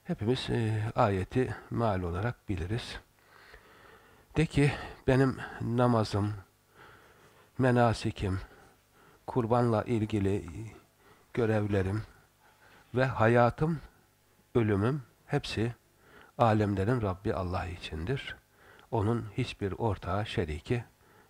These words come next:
yoktur." Diğer ayette,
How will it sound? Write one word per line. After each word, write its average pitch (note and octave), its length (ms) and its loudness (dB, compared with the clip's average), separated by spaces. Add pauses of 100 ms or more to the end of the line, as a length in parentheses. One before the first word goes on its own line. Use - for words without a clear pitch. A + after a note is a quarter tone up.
yoktur." - 600 -8 (1800)
Diğer E3+ 200 2
ayette, D3+ 580 4